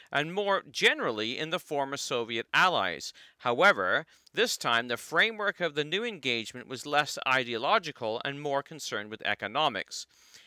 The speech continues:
It was perceived by Putin in the context of the Arab Spring as something engineered by the West and a definite threat to Russian influence, and preventing the West from repeating their Libyan actions in Syria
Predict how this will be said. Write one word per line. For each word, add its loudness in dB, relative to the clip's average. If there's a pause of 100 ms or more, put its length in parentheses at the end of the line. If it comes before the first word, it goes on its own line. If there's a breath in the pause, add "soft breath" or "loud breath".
(120 loud breath)
It -2
was -2
perceived -6
by 4
Putin -6
in -8
the -2
context -2
of -6
the -10
Arab 2
Spring -2 (320 loud breath)
as -2
something -2 (100)
engineered 0
by 8
the 0
West 0
and -8
a 0
definite -2
threat 4
to -10
Russian -2
influence, -10 (240 loud breath)
and 0
preventing 2
the -2
West -2
from -6
repeating -8
their 0
Libyan -2
actions 2
in -12
Syria 0